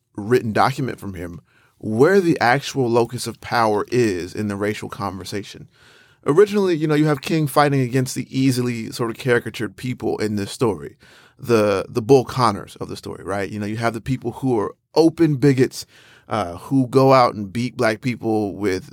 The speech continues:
their billy clubs, uh, who go and lynch black folks.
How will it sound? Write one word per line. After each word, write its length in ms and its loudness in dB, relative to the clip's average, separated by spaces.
their 220 0
billy 340 2
clubs, 540 -2
uh, 240 -4
who 200 -2
go 180 2
and 140 0
lynch 260 2
black 260 -2
folks. 340 -6